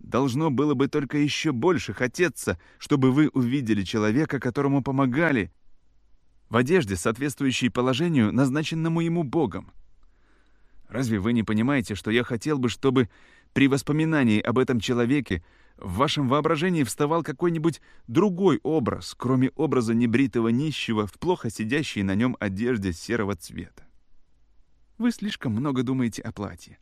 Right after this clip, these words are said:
сказала она. «Я не такая девушка».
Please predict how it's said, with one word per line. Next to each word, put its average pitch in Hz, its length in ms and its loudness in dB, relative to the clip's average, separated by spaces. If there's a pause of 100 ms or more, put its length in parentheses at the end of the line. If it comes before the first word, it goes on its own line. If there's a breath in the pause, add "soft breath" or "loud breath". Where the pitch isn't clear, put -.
(440)
сказала 85 480 -6
она. 87 320 -10 (580)
«Я 160 200 -2
не 240 120 0
такая 226 420 -6
девушка». - 520 -12